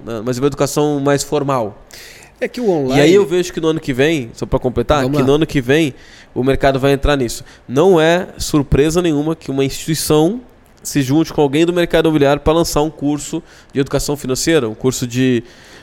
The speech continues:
Speaker 1: né, de como,
Speaker 2: Boa.
Speaker 1: como se dá o, o, o M B A pós T T I. Não é surpresa fazer isso, inclusive vai acontecer.
Speaker 2: É, e aí, Jota, com tanta,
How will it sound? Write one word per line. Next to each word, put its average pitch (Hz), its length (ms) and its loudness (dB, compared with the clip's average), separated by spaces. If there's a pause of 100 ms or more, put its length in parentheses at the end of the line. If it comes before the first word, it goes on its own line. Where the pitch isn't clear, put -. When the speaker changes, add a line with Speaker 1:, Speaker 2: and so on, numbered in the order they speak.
(120)
Speaker 1:
né, 127 200 2
de 110 100 -8
como, 151 680 2
Speaker 2:
Boa. 120 120 -10
Speaker 1:
como 147 200 2
se - 120 -8
dá 143 180 4
o, 127 480 2
o, 131 160 2
o 135 80 6
M 147 140 4
B 151 180 6
A 160 60 4
pós 147 320 -2
T 147 100 -2
T 135 160 0
I. - 260 2 (460)
Não 139 340 2
é 165 120 2
surpresa 156 440 -2
fazer 147 320 -6
isso, 151 200 -8
inclusive 147 500 -10 (580)
vai 123 160 -4
acontecer. 131 600 -10
Speaker 2:
É, 147 160 0
e 160 320 0
aí, 139 500 2
Jota, 117 500 -6
com 143 160 -6
tanta, 143 760 -2